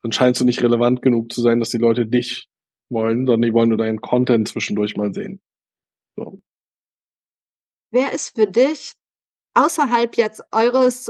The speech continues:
Speaker 2: äh, Unternehmens,
Speaker 1: Niemand.
Speaker 2: vielleicht auch in-, vielleicht auch international,
Speaker 1: Mhm.
Speaker 2: ähm, ein Creator, der oder die dich so richtig beeindruckt und warum?
Speaker 1: Ja.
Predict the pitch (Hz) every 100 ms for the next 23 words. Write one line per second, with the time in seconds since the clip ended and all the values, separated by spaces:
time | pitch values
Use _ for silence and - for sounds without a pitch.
0 | - 220 220 - 247 240 226 220 220 226
1 | 233 226 156 165 147 127 - 160 180 -
2 | 285 311 240 - 262 262 214 - 285 330
3 | 254 262 254 254 262 247 220 220 247 262
4 | 254 _ _ _ 147 143 220 233 240 247
5 | 226 - _ 220 226 226 226 226 202 226
6 | 226 226 214 214 214 190 202 196 196 185
7 | - _ - 185 190 180 190 180 - -
8 | 202 185 - - 185 175 170 160 156 -
9 | 165 165 160 160 160 _ _ _ _ _
10 | _ _ _ _ _ _ _ _ _ _
11 | _ _ _ _ _ - - _ _ _
12 | 135 135 131 120 90 -